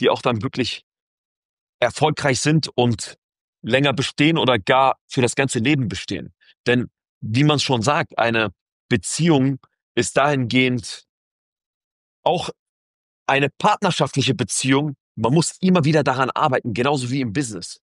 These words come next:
Wenn man eine Business-Beziehung hat, ist es auch so, dass man immer daran arbeitet, dass man an gewissen Punkten arbeitet und schaut, wie kann man sich hier gegenseitig weiterbringen, wie kann man die Aufgaben erledigen. Auch hier in der Beziehung, in der,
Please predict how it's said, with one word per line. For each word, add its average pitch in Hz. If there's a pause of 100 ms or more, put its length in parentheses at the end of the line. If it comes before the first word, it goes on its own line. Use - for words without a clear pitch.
(120)
Wenn 120
man 139
eine 131
Business-Beziehung 143
hat, 143 (260)
ist -
es 135
auch 143
so, 139
dass 127
man 113
immer 127
daran 110
arbeitet, 120
dass 110
man 113
an 113
gewissen 117
Punkten 156
arbeitet 104
und 107
schaut, 131 (220)
wie 131
kann 135
man 123
sich 104
hier 120
gegenseitig 110
weiterbringen, 117 (260)
wie 120
kann 131
man 117 (280)
die -
Aufgaben 139
erledigen. 123 (240)
Auch 156
hier 190
in 175
der 156
Beziehung, 139
in 123
der, 117